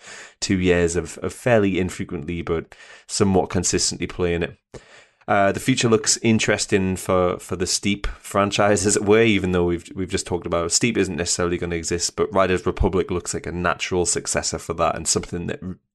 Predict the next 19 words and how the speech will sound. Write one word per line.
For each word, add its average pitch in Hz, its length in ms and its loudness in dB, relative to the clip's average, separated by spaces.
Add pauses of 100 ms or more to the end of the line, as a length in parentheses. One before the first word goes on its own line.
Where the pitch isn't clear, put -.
really 98 280 2
appeals 90 400 0
to 90 100 -8
me. 85 200 2 (360)
I 117 80 0
just 117 180 0
hope 113 300 4
that 98 160 2
that - 180 0
kind 98 240 -2
of 85 200 -8
dude 98 340 0
bro 98 260 6
mentality 98 640 4
that 92 180 2
seems 95 360 0
to 95 100 0
be, 92 440 0
uh, 85 420 0